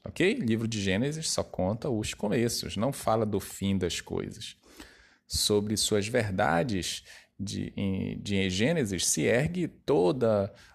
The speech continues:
a futura revelação de Deus ao homem. Satanás parece ter uma inimizade especial para com <laughs> o livro de Gênesis. Não é de se estranhar que o adversário dirija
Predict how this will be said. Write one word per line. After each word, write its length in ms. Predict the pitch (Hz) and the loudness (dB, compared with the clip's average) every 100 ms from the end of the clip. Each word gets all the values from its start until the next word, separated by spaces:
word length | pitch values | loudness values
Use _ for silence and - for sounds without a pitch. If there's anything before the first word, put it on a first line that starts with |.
| - | -10
a 80 | - | -6
futura 600 | - 104 - 123 113 104 | -4 -6 -2 2 2 2
revelação 880 | 98 104 101 92 90 - 95 95 98 | 0 2 2 2 2 0 0 0 0
de 120 | 95 | -2
Deus 360 | 90 90 90 | 0 0 2
ao 140 | 95 90 | 2 0
homem. 340 | 80 - - - - - - - 95 - - | -2 -4 -10 -12 -12 -14 -12 -8 -8 -10 -6
Satanás 1000 | - 170 165 156 101 95 120 123 - | -2 0 0 0 2 2 2 2 0
parece 540 | - 101 101 113 - - | 0 2 2 2 0 -2
ter 260 | - 107 | -2 0
uma 440 | 107 104 101 95 98 | 0 0 0 0 0
inimizade 760 | 104 107 107 95 98 98 98 | 2 2 2 2 2 2 2
especial 840 | 95 - 117 113 - 98 95 92 - - _ _ _ _ _ - | -2 -2 0 0 2 2 4 2 -2 -18 _ _ _ _ _ 0
para 260 | 95 95 | 2 2
com 540 | 95 - 98 95 92 92 | 0 0 2 2 2 0
<laughs> 40 | - | 0
o 160 | 110 104 | 0 2
livro 320 | 101 98 98 | 2 2 0
de 140 | 98 | 0
Gênesis. 480 | 95 92 87 - - _ - - - _ - _ | 0 2 0 -4 -12 _ -20 -20 -20 _ -20 _
Não 220 | 123 123 | 2 4
é 100 | 131 | 4
de 100 | 160 | 4
se 140 | 151 - | 2 0
estranhar 540 | - 110 95 120 156 | 0 0 2 0 -2
que 100 | - | 0
o 60 | 104 | 2
adversário 880 | 101 110 107 90 - 123 143 104 95 | 2 0 0 0 0 0 0 0 -2
dirija 640 | 107 107 104 113 101 80 | 0 0 2 0 0 -4